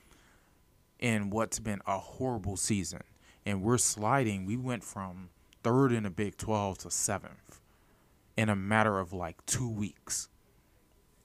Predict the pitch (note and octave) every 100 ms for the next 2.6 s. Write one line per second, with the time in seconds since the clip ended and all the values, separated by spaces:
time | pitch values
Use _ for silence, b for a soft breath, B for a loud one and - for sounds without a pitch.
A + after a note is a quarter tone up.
0 | _ _ _ _ _ _ _ - - G#2
1 | G#2 C3+ B2+ A#2+ G#2 G2 F#2 G#2+ F#2+ A2
2 | G#2+ F#2 F#2 - F#2 -